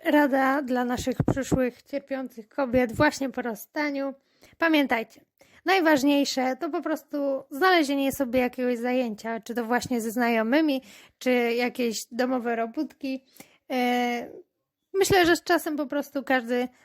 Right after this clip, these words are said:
zapomina o zawodach miłosnych i trzeba po prostu żyć dalej. Ym, opowiedz nam teraz, czy zdarzyła ci się jakaś zabawna sytuacja,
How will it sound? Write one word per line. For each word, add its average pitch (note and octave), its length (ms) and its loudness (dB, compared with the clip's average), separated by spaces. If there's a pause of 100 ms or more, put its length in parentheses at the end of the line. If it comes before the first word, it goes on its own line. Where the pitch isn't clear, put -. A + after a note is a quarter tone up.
(100)
zapomina A#3+ 640 2
o G#3+ 60 2
zawodach G#3+ 600 -2
miłosnych C4+ 720 -4
i D#4 80 -2
trzeba C#4 280 4
po - 220 -2
prostu A#3 500 -4 (320)
żyć A3+ 460 -10 (360)
dalej. A3+ 500 -8 (600)
Ym, C#4+ 360 -2
opowiedz A4+ 360 2
nam D4 200 -2
teraz, C#4+ 420 -2
czy B3+ 460 -2
zdarzyła B3+ 500 0
ci - 120 -16
się B3+ 160 -4
jakaś A3 540 -6
zabawna A#3 520 -4
sytuacja, A3 800 -8